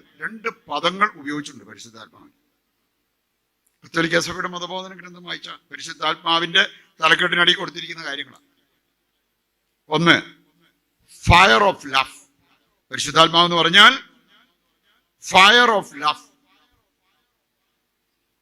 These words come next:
ദൈവസ്നേഹാഗ്നി, അതാണ് അതിന്റെ അർത്ഥം. Fire of love, അതാണ് പരിശുദ്ധാത്മാവ്. വേറൊരു പദവും കൂടെ ഉപയോഗിച്ചിട്ടുണ്ട് കേട്ടോ,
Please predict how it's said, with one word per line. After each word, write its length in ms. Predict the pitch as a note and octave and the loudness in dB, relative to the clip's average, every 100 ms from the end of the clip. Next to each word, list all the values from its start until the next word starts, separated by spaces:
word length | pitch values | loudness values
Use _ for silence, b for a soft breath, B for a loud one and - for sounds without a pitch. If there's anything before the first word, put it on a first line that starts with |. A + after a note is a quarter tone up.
| _ _ _ _ _ _ _ _ A2 | _ _ _ _ _ _ _ _ _
ദൈവസ്നേഹാഗ്നി, 1500 | A2 E3 G3+ G3+ G3+ - C#3+ D3 D#3+ C3+ C3+ C#3 - D3+ C3 _ _ _ _ _ _ _ _ _ _ _ _ _ _ _ _ _ _ - | 2 4 4 2 -2 -4 -2 0 2 0 -4 -4 -8 -16 -16 _ _ _ _ _ _ _ _ _ _ _ _ _ _ _ _ _ _ 0
അതാണ് 200 | E3 F3 | 4 4
അതിന്റെ 180 | D#3+ | 6
അർത്ഥം. 260 | D3+ C#3+ G#2 _ _ _ _ _ - | 2 0 -18 _ _ _ _ _ -2
Fire 460 | F#3 G3+ A#3+ A#3 | 2 4 4 0
of 60 | F3 | -6
love, 260 | D#3 C3+ - _ _ _ _ _ | -8 -8 -8 _ _ _ _ _
അതാണ് 220 | B2 C3+ | -10 -10
പരിശുദ്ധാത്മാവ്. 600 | B2 A2 A2+ A2+ A2+ F#2+ G2+ _ _ _ _ _ _ _ _ _ _ _ _ _ _ _ _ _ _ _ A#2 | -8 -12 -14 -20 -20 _ _ _ _ _ _ _ _ _ _ _ _ _ _ _ _ _ _ _ _ _ -2
വേറൊരു 320 | D3 F#3 F#3 | 0 2 2
പദവും 280 | F3 E3 E3 | 0 -2 -4
കൂടെ 140 | E3 | -8
ഉപയോഗിച്ചിട്ടുണ്ട് 540 | D#3 C#3+ C#3 A#2 A2 | -10 -12 -14 -18 -20
കേട്ടോ, 320 | F#2+ - F2 | -20 -20 -20